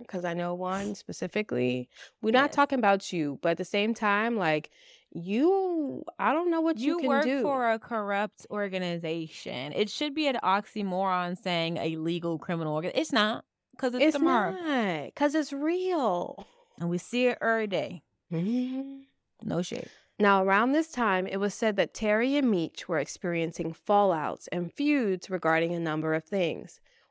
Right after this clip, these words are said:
Speaker 1: one of them being Meech's flamboyant tendencies.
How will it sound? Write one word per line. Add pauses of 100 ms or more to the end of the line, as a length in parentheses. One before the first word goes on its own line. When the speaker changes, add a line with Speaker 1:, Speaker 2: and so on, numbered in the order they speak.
Speaker 1:
one
of
them
being
Meech's
flamboyant
tendencies.